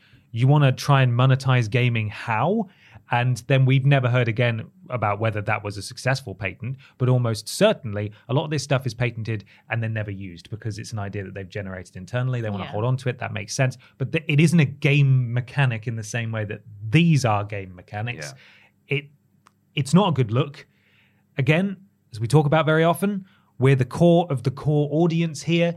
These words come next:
Speaker 1: We're not the general gaming consumers. Most people who buy and play Nintendo games will never hear about this, never care about this. And so Nintendo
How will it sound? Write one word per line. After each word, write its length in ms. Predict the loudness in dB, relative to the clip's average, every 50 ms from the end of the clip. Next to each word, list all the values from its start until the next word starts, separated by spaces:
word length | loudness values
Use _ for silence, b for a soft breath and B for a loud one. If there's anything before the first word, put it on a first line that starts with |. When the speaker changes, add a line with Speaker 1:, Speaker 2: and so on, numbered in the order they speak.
| B B B B
Speaker 1:
We're 100 | 2 2
not 160 | 2 2 2
the 60 | -2
general 400 | 0 2 2 4 4 4 2 2
gaming 320 | 2 2 2 2 2 0
consumers. 560 | 0 -2 -2 -2 0 2 2 4 4 2 0 -4 B B B
Most 260 | 2 4 4 4 4
people 280 | 2 0 2 2 2 2
who 120 | 2 2
buy 260 | 2 2 2 4 4 2
and 120 | 2 0
play 160 | 0 2 2 2
Nintendo 400 | 0 0 0 0 0 2 2 0
games 220 | 0 0 0 2
will 60 | 0
never 180 | 0 2 2 2
hear 160 | 2 2 2
about 200 | 2 0 -2 -4
this, 160 | -4 -4 -2
never 180 | -2 -2 -2 -2
care 260 | -4 -4 -2 -2 -2
about 240 | -2 -4 -6 -6 -8
this. 200 | -10 -12 -12 -14 B B B B B B B B B B
And 140 | 0 2 4
so 140 | 4 4
Nintendo 640 | 4 4 2 2 0 0 2 2 4 4 2 2